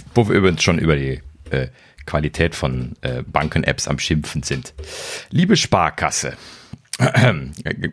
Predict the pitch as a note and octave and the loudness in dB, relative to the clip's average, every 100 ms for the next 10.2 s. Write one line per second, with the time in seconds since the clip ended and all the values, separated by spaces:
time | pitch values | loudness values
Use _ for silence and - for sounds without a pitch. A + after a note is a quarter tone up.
0 | - G2 F#2+ E2 D#2+ F#2+ - - C#2+ - | -2 -2 0 -2 0 -4 -2 -2 -2 -2
1 | - G2+ - F2 D#2+ D2+ D#2 - - - | -2 -4 -4 -2 -2 -4 -8 -8 -8 -8
2 | - - - D2 D2 - _ _ - - | -8 -8 -4 0 0 -2 _ _ -20 -20
3 | - _ _ D2 D2+ D#2 D2+ A2 E3+ A3 | -20 _ _ -6 0 0 2 4 6 4
4 | A3 - - C2+ - - D#3+ G#3+ G3+ E3+ | 2 -2 0 -2 -4 2 4 4 4 2
5 | C3+ F2 D#2 D2 G2+ F3 - B4+ D#5 F#5 | 0 -2 -2 0 2 0 -2 -2 0 0
6 | G4+ - - - - _ _ _ _ _ | 0 -4 -6 -16 -20 _ _ _ _ _
7 | _ _ _ _ - D#2+ F2 - - F#2+ | _ _ _ _ -2 0 0 -2 0 2
8 | E2 E2 E2+ - E2+ D#2 - - D#2 - | 4 4 2 -2 0 2 0 -4 -4 2
9 | D2 - - - E2 - C#2+ C2+ C#2 - | 2 2 -2 0 0 2 2 2 2 -4
10 | - | -14